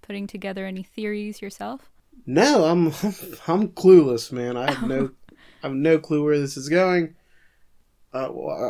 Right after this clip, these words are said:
Speaker 2: I'll talk to it in a bit, but it seems like the, the girl had a, well, she's talked about it a few times. I, I thought her father was gonna be Saizu. I don't know if that's still gonna be the case or not, but that, that seemed like what they were telegraphing.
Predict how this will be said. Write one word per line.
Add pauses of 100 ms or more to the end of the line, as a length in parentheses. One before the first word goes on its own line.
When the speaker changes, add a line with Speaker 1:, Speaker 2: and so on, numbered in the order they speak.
Speaker 2:
I'll
talk
to
it
in
a
bit,
but
it
seems
like
the,
the
girl (720)
had
a,
well,
she's
talked
about
it
a
few
times. (120)
I,
I
thought
her
father
was
gonna
be (480)
Saizu. (100)
I
don't
know
if
that's
still
gonna (100)
be
the
case
or
not,
but
that, (320)
that
seemed
like
what
they
were
telegraphing.